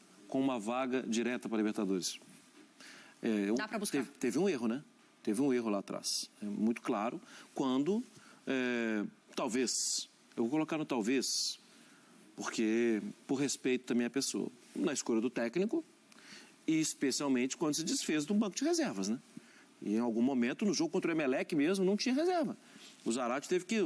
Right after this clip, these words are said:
Speaker 1: "Vem cá, Zarate, você tá bem? Tá recuperado? Joga aí e ajuda." Entrou no segundo tempo. Então, um erro de administração. É,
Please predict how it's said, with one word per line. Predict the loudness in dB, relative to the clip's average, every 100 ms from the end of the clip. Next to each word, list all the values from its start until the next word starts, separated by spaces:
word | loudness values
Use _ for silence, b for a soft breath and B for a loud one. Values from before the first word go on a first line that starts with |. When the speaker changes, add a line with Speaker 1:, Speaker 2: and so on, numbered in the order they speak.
| 2
Speaker 1:
"Vem | 2 0
cá, | 0
Zarate, | 0 0 -2 -2
você | -2
tá | -2
bem? | 0 2 0
Tá | -2
recuperado? | -4 -4 -2 0 0
Joga | 0 0 -2 0
aí | 2 2 2 -2 B B B
e | -2
ajuda." | 0 0 0 0 -4 -6 -2
Entrou | 0 2
no | 0
segundo | 0 0 0
tempo. | 0 -4 -8 B B B
Então, | -4 -4 0
um | 2 4
erro | 4 2 0 -2 -2
de | -2
administração. | 0 2 0 0 -2 -2 -4 -6 -18 B B B -2
É, | 2 2 0